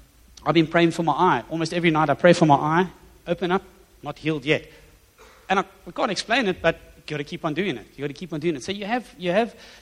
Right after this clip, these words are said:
times where you're gonna feel let down. You're gonna feel, "Okay, I'm not that effective," but it doesn't matter. You just keep on doing it.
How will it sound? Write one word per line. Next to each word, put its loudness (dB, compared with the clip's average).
times 2
where 2
you're 2
gonna 4
feel -2
let -2
down. -2
You're -4
gonna -4
feel, -6
"Okay, -10
I'm -6
not -6
that -6
effective," -6
but -8
it -14
doesn't -6
matter. -2
You -10
just -10
keep -12
on -4
doing -10
it. -20